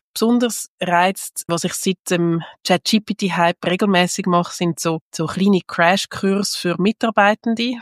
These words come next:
was das Thema künstliche Intelligenz anbelangt. Aber es nimmt jetzt auch zu, dass Anfragen kommen zu eher strategischen Workshops für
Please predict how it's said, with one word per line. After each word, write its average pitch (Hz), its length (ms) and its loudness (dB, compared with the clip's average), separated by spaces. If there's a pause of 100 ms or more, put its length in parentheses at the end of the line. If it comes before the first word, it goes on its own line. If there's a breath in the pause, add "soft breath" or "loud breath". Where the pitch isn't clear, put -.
(140)
was 180 360 -4
das - 160 -12
Thema 180 260 2
künstliche 185 480 -2
Intelligenz 170 800 0
anbelangt. 208 640 2
Aber 180 320 -2
es - 240 -6
nimmt 196 240 4
jetzt - 160 -2
auch 175 180 4
zu, 202 300 0 (160)
dass 175 180 -2
Anfragen 175 520 2
kommen 170 340 0
zu 165 300 -6
eher 175 280 2
strategischen 214 1080 -2
Workshops 208 600 0
für 170 280 -2